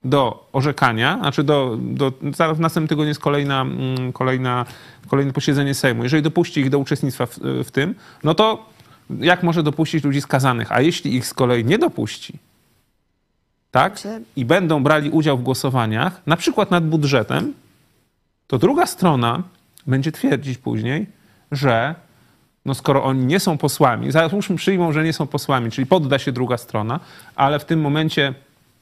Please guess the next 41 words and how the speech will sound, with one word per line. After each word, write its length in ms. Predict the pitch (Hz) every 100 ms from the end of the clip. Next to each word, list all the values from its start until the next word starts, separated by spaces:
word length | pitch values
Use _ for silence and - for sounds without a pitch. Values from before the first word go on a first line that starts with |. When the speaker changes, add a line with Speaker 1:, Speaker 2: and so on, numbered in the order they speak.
| _ -
Speaker 1:
e, 480 | 117 127 131 135 131 131
oni 240 | 143 151
brali 280 | 131 151 151
udział 300 | 147 147 135
w, 400 | 127 139 131 139
w 60 | 139
głosowaniach 580 | 151 156 147 143 135
na, 140 | 151 143
na 120 | 147 139
budżetem. 400 | 139 139 123 139
Znaczy, 280 | 139 - - 175
mówię 220 | 151 151
o 40 |
sytuacji, 320 | - 151 139 147
że 100 | 165
nie, 180 | 185
nie, 200 | 147 156
nie, 300 | 139 147 151
nie 260 | 143 147 160
brali 240 | 156 143
udziału, 320 | 160 156 165 156 - - - -
a 260 | - 156 151
są 220 | - 185
posłami, 400 | 135 127 127 117
tak? 160 | 139 147
Czyli 140 | 156
druga 220 | 160 165
strona 240 | 156 160 143
twierdzi, 260 | 156 127
że 60 | 120
są 180 | 147 175
posłami, 480 | 180 - 190 214 208
oni 220 | 165 156
nie 140 | 185
brali 260 | 175 175 170
udziału, 460 | 160 170 185 294 - _ _ _ -
czyli 220 | 196 175
w 40 |
tym 140 | - 226
momencie, 600 | 190 170 151 185 254 262 _ _ _ -
e, 680 | 147 156 160 160 160 156